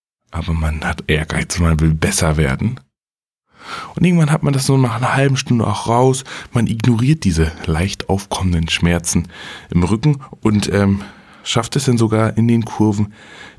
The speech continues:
das eine Bein über das andere so rüberzusetzen, damit es so halb elegant aussieht. Und dann, und dann wird man übermütig und dann gibt man richtig Gas. Und dann heißt es auf einmal, wenn man so richtig drin ist, man ist so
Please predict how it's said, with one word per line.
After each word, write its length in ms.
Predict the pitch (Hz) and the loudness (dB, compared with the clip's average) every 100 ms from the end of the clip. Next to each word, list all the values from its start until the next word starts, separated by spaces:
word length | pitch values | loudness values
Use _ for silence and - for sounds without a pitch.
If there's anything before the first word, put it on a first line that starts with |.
| _ _ | _ _
das 320 | - 101 - - | -4 -2 -2 0
eine 300 | 104 127 120 | 2 2 2
Bein 280 | 107 110 | 2 2
über 160 | 107 101 | 0 -2
das 120 | 98 | -2
andere 260 | - 113 104 | -2 0 0
so 120 | 95 | 2
rüberzusetzen, 840 | 110 127 - 80 78 73 - 101 | 2 2 0 0 0 0 0 0
damit 240 | 90 87 82 | 0 -2 -2
es 80 | |
so 260 | - 80 80 | -2 -4 -6
halb 420 | - 101 123 120 | -2 2 2 2
elegant 540 | 82 80 76 76 71 - | 2 2 2 -2 -2 -4
aussieht. 460 | 82 - 202 - _ _ _ _ _ _ _ _ _ _ - | -4 -2 -4 -4 _ _ _ _ _ _ _ _ _ _ -10
Und 160 | 104 | -4
dann, 240 | 110 117 113 - _ - | -2 -2 -6 -16 _ -6
und 120 | 107 | 0
dann 160 | 113 113 | 2 2
wird 120 | - | 2
man 140 | 131 | 2
übermütig 640 | 135 120 90 87 82 135 110 | 4 2 2 0 2 0 2
und 120 | 104 | 2
dann 220 | 98 101 | 2 0
gibt 260 | 101 - - | -2 -6 -2
man 140 | 98 | 0
richtig 380 | 101 113 101 - | 0 -2 -4 -2
Gas. 440 | - 98 131 - - _ _ _ _ _ _ _ _ _ _ _ _ _ _ _ | -2 -2 -4 -6 -14 _ _ _ _ _ _ _ _ _ _ _ _ _ _ _
Und 100 | - | -4
dann 120 | 101 101 | 0 0
heißt 240 | 101 - | 0 -2
es 80 | 110 | -4
auf 140 | 113 | -4
einmal, 220 | 117 113 | -2 2
wenn 100 | 107 | 2
man 100 | 113 | 2
so 80 | 117 | 0
richtig 400 | - 170 - 160 | -2 -4 -2 -4
drin 240 | 147 147 156 | 0 2 2
ist, 160 | 113 | 2
man 160 | 120 127 | 0 0
ist 140 | 127 | 0
so 160 | 135 | 0